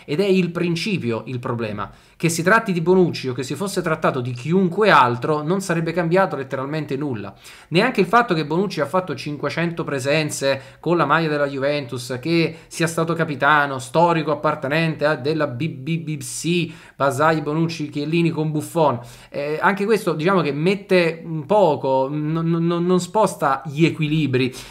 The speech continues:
eh, questa situazione. È soltanto un elemento casomai in più per dire quanto le cose do-, potevano, avrebbero dovuto andare in maniera diversa,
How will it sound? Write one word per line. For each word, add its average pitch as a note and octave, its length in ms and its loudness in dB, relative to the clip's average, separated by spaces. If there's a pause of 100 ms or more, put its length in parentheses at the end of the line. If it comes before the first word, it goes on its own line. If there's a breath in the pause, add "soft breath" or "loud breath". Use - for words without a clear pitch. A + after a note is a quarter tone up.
eh, C#3 160 0
questa C#3 480 2
situazione. C3+ 540 -6
È D#3+ 80 -8
soltanto F#3 920 2 (320)
un E3 140 4
elemento F3 380 4
casomai D#3 400 2
in F3+ 140 2
più F#3+ 340 2 (300 loud breath)
per E3 400 4
dire G3 720 0 (100)
quanto C#3+ 720 2
le D3 160 -2
cose B2+ 640 2
do-, C#3+ 240 -4
potevano, D3+ 640 2
avrebbero D#3 320 0
dovuto E3+ 260 -2
andare D3+ 320 0
in B2+ 60 -4
maniera D#3+ 360 0
diversa, C3+ 880 0